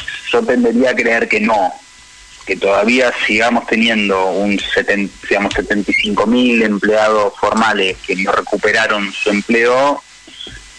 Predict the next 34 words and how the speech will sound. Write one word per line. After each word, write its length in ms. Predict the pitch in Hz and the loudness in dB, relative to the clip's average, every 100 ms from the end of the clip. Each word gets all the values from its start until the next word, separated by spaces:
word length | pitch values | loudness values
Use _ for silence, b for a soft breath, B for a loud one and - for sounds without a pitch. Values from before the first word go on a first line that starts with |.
| - - | -18 -6
es 220 | 98 - | -4 -2
un 80 | 98 | 0
dato 240 | 107 107 | 2 0
que, 140 | 110 101 | -2 -2
que 100 | 101 | 0
marca 400 | 104 117 117 110 | 0 0 0 0
que 160 | 101 | 0
ahí 260 | 104 113 135 | 2 2 2
todavía 500 | 127 113 110 117 127 | 2 2 2 2 2
me 60 | 110 | 2
parece 360 | 101 - 104 | -2 -2 -4
que 120 | 92 101 | 0 0
hay 240 | 101 92 - - - - - - - | 0 -4 -14 -20 -20 -20 -20 -20 -8
una 180 | 101 98 | -4 -2
cuenta 360 | 101 101 98 | 0 0 -2
pendiente. 640 | 95 95 98 98 92 87 92 - B B B B B B - | -2 -2 0 2 0 -2 -4 -8 B B B B B B -6
Eh, 840 | 104 101 101 101 98 98 95 95 90 - - - | 0 0 2 0 0 0 0 -2 -4 -10 -20 -6
y 60 | 226 | 0
me 140 | 220 | 2
parece 360 | 214 139 370 330 | 2 0 0 0
que 100 | 123 | 0
lo 140 | 113 | 0
que 100 | 101 | 0
pase 760 | 104 151 143 131 113 107 104 104 | 0 0 2 0 2 2 2 2
el 100 | 104 | 2
año 240 | 123 127 | 2 2
que 100 | 120 | 2
viene, 340 | 117 147 175 160 | 2 2 2 2
bueno, 320 | 175 180 117 | 2 2 0
posiblemente 760 | - - 147 135 147 143 - 110 | -2 -2 2 2 4 2 2 0
el 120 | 101 | -2
proceso 500 | - 101 123 - 226 | -2 0 0 0 2
de, 240 | 214 202 | 4 2
digamos, 300 | 196 208 208 | 0 -2 0